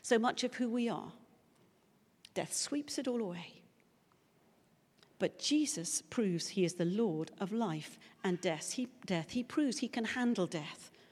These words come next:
not just by raising a little girl from the dead,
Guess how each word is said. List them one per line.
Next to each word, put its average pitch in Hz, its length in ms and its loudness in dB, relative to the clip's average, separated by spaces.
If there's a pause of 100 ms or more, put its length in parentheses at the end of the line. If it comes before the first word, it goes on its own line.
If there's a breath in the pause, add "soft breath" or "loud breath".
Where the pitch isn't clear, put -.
(360 loud breath)
not 330 260 10
just 330 240 4
by 269 120 6
raising 254 480 6
a 226 40 8
little 220 220 4
girl 208 280 6
from 175 180 0
the 165 80 0
dead, 160 340 -6